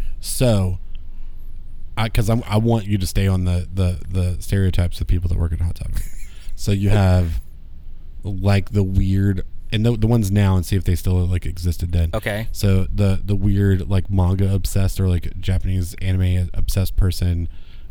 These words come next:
Speaker 2: Okay.
Speaker 1: Uh, you have the punk person.
Speaker 2: Uh-huh.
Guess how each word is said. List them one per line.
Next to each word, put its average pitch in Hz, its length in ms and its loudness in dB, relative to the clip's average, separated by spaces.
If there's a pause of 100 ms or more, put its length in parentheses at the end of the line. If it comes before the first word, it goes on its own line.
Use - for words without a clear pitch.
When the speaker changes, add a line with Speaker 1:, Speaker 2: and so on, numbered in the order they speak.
Speaker 2:
Okay. 92 300 2
Speaker 1:
Uh, 87 80 0 (200)
you 98 140 0
have 90 180 0
the 90 80 0
punk - 420 0
person. 90 560 2 (120)
Speaker 2:
Uh-huh. 101 360 -4